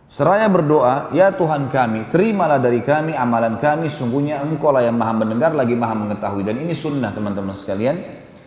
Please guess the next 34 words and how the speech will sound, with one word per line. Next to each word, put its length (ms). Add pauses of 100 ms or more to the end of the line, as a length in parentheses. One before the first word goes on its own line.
(160)
setiap 480
kali 160
kita 240
sudah 160
berbuat 480
apa-apa, 460 (580)
amal 320
ibadah 400
apapun, 560
usahakan 560
selalu 320
diikutkan 480
dengan 240
doa, 240
"Rabbana 400
taqabbal 480
minna 320
innaka 480
antas 240
samiul 320
alim, 280 (520)
wa 160
tub 160
alaina 480
innaka 400
antat 240
tawwabur 560
rahim." 240
Tapi 160
di 80
sini 240
yang 80
tepatnya 320
adalah, 180